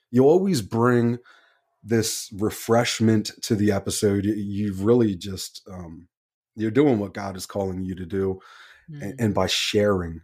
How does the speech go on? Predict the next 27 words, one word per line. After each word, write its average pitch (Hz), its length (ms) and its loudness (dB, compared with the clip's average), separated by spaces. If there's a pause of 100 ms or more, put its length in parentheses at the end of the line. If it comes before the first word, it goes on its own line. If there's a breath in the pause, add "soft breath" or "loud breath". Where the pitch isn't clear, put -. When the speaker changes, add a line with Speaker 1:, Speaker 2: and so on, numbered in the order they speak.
Speaker 1:
your 98 160 -2
testimony 90 800 -2
and, 85 400 -10
and 87 180 -12
helping 107 380 0
us 95 160 -2
to 95 80 -12
find 95 340 0
these 87 220 -6
nuggets 113 500 2
in 101 80 2
the 98 80 0
word. 113 500 0 (720 loud breath)
And 92 380 -4 (120)
th-, 127 180 0
this 143 240 -2
is 147 100 -2
also 127 600 0
a 104 60 -2
gentle 110 640 0
warning 104 600 2
to 117 120 -2
the 101 120 2
listeners. 95 520 -4
We 110 180 4
need 117 580 4 (540 soft breath)
to 95 300 -4